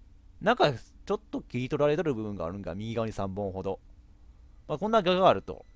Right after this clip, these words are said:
与那国さんと酷にしているがやや小さく。え、なにこれ？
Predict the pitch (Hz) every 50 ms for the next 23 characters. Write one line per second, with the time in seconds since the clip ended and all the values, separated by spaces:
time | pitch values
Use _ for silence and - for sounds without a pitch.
0 | - - - - - - - - - - - - - - - - 113 127 165 190
1 | 220 220 196 202 214 196 196 - - - - - - - - - - 156 147 147
2 | 143 143 135 123 - 131 113 107 101 - 165 160 - 156 131 113 - - 104 107
3 | 98 101 113 156 175 123 - - - 107 98 - 101 - - 101 - - - -
4 | 151 135 98 135 135 -